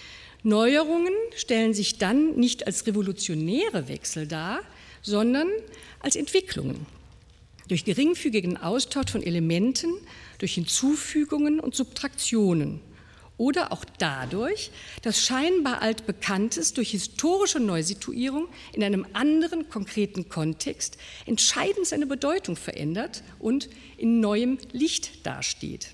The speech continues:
Damit klingt schon eine, die Doppeldeutigkeit des Titels Wie entsteht Neues an? Er kann nämlich zweierlei bedeuten und zweierlei Arten von Antworten evozieren.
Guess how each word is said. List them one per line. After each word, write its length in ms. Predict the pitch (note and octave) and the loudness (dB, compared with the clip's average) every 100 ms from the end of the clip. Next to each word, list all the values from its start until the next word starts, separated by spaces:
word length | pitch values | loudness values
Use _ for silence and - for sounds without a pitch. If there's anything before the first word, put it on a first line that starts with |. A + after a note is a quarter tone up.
| - - - - - - - - - - - - - - - - - | -18 -20 -20 -20 -20 -20 -20 -20 -18 -18 -20 -20 -20 -20 -20 -14 0
Damit 320 | D#4+ F#4+ - | 4 4 2
klingt 300 | - E4+ F#4 | 4 6 6
schon 180 | - D#4 | 6 2
eine, 320 | - B3+ C4 | 4 4 4
die 160 | A#3+ A3 | 4 4
Doppeldeutigkeit 920 | B3+ C4+ G#3 F3+ F3 F3 - F#3 F#3 | 4 4 4 2 2 -2 0 -2 0
des 180 | E3+ - | -2 0
Titels 460 | C4 C4 C4 - | 0 2 -2 0
Wie 200 | A3 B3+ | 0 0
entsteht 520 | A#3 G#3+ A#3 G#3 G#3+ | 0 -2 -2 -2 -2
Neues 480 | F#3+ E3 F#3 F#3+ - | -2 0 0 -2 -4
an? 260 | C3 A#2 A#2+ - - - - - - - - - - | -6 -8 -12 -18 -20 -20 -20 -20 -20 -20 -20 -10 -4
Er 100 | B3+ | 0
kann 180 | D4+ | 4
nämlich 280 | D#4+ D#4+ D#4 | 4 4 2
zweierlei 540 | - - F4 A3 D3+ C3+ | -2 0 2 2 0 -4
bedeuten 520 | C3+ - - - - | -8 -8 -10 -12 -10
und 140 | G3 | -6
zweierlei 560 | - G#3 A#3 B3 B3 - | -4 -2 0 -2 -4 -4
Arten 360 | F#3+ G#3+ - | -2 -4 -4
von 200 | B3+ C4+ | -4 -4
Antworten 720 | - G#3 A3 A3 D3+ C#3+ - - | 0 2 2 2 -6 -6 -8 -8
evozieren. 680 | C#3 C#3 - - C3+ C#3 | -8 -8 -6 -4 -4 -8